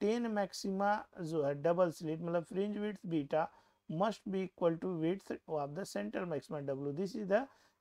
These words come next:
equation। ये इक्वेशन यहाँ पर होल्ड हो रहा है, बात समझ में आ गया।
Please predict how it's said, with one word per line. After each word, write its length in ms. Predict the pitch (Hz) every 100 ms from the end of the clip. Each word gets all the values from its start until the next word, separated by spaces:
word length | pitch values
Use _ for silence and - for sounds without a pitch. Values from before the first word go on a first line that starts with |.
| _ -
equation। 460 | 156 160 143 - 143
ये 280 | 143 180
इक्वेशन 640 | 240 190 180 202 180 202 196
यहाँ 240 | 165 160 -
पर 120 | 190
होल्ड 380 | 147 151 180 185
हो 280 | 143 143
रहा 220 | 143 135 135
है, 80 |
बात 260 | 135 143 160
समझ 220 | 170 156
में 160 | 160 156
आ 100 | 147
गया। 200 | 151